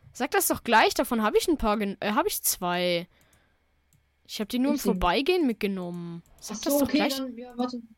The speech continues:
Speaker 2: Ich geb sie dir alle. Dann ha-, teilen wir uns alle auf. Dass, äh, wir nicht volles Inventar wieder haben.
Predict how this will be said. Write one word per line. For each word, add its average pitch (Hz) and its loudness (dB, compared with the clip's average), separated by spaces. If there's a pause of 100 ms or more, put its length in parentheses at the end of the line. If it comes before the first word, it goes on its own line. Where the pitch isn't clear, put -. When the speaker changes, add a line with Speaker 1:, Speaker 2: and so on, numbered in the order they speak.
(200)
Speaker 2:
Ich 220 -12
geb 240 -6
sie 214 -10
dir 220 -6
alle. 202 -10 (260)
Dann 214 -8
ha-, 214 -12 (240)
teilen 214 0
wir 208 -6
uns 202 -4
alle 202 -12
auf. 202 -6 (680)
Dass, - -8
äh, 208 6
wir 208 6
nicht 220 -2
volles 208 -2
Inventar 202 0
wieder 208 -4
haben. 185 -8